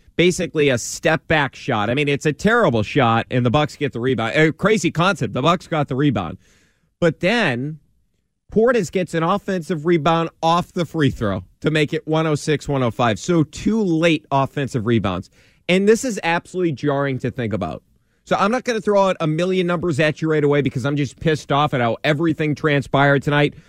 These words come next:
Freaking Ryan Brazier on the mound throwing B P and what happened with the Celtics. Think about this for a second. In the fourth quarter of the game, the Bucks missed twelve total shots.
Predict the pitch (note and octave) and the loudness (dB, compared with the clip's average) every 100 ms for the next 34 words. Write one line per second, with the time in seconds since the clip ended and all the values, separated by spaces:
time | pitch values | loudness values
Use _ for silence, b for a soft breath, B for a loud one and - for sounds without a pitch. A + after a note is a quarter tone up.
0 | b - G3 E3 D3+ D#3 E3+ E3 C#3 D3+ | b 0 0 2 2 4 4 2 2 2
1 | D#3 D#3 D3 D3 C#3+ C#3+ D#3 D3 C#3 A2 | 2 2 0 0 0 0 0 0 0 4
2 | D3 - D3+ C#3+ A#2+ C#3+ C#3+ C#3 C3+ C3 | 2 4 2 2 2 2 2 0 0 -4
3 | B2 A2 B2+ C3 - D3+ - - _ _ | -4 -2 0 0 0 -2 -4 -20 _ _
4 | _ _ _ _ A3 A3+ A#3 G#3+ E3 D#3 | _ _ _ _ 0 0 2 0 0 -2
5 | D#3 C3 - A2+ - - _ _ _ _ | 0 0 2 -2 -4 -10 _ _ _ _
6 | _ _ _ _ _ _ _ _ _ _ | _ _ _ _ _ _ _ _ _ _
7 | _ _ _ - A3 A#3 G3 - F#3+ C4 | _ _ _ 2 4 4 2 2 4 4
8 | - - G#3+ G#3 G3 F3 D3+ A#2+ A2 G2 | 2 0 0 0 -2 -2 -2 -2 -6 -10
9 | - _ _ _ _ _ _ _ _ _ | -20 _ _ _ _ _ _ _ _ _
10 | _ _ _ _ _ _ - E3 F3+ A3 | _ _ _ _ _ _ 0 2 4 2
11 | - F#3+ G3+ - - E3+ E3+ C#3 E3+ D3 | -2 -6 -6 -6 -4 0 0 0 -2 0
12 | B2+ A2 A#2 E2+ - - - | -2 -2 -4 -4 -8 -18 -20